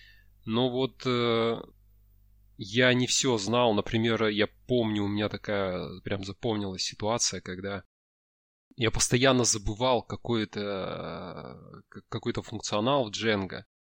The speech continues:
Э, что-то было связано с обратными какими-то связями. И я прям помню ту страницу в, э, мануалах, куда я постоянно заходил, э, с какой-то периодичностью, раз, не знаю, там, в месяц,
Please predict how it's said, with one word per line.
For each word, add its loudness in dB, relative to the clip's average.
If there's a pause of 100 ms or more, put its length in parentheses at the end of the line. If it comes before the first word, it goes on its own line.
(640)
Э, -4
что-то -2
было -2
связано 0
с 0
обратными 0
какими-то -8
связями. 0 (500)
И -2
я 4
прям 2
помню 0
ту -6
страницу 0
в, -8
э, -12 (200)
мануалах, 2
куда -4
я 0
постоянно 0
заходил, -6 (580)
э, -6
с 0
какой-то -4
периодичностью, -2
раз, 0
не -4
знаю, -2
там, -10
в -8
месяц, 2